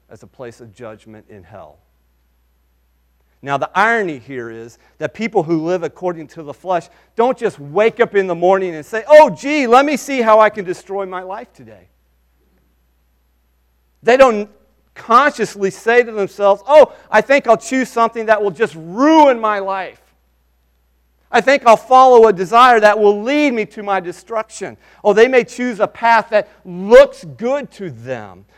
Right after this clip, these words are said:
But Proverbs fourteen twelve reminds us there is a way that seems right to a man,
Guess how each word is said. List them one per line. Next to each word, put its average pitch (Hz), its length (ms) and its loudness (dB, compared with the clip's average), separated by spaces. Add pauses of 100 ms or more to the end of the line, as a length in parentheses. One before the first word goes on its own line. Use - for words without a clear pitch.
(160)
But 220 180 -2
Proverbs 226 540 0
fourteen 202 440 -6
twelve 233 320 -4
reminds 196 440 -4
us 165 120 -12
there 208 200 -6
is 214 260 -10
a 226 100 0
way 214 600 0
that 170 140 -14
seems 185 320 -16
right 170 260 -4
to 165 140 -12
a 143 60 -6
man, 147 300 -10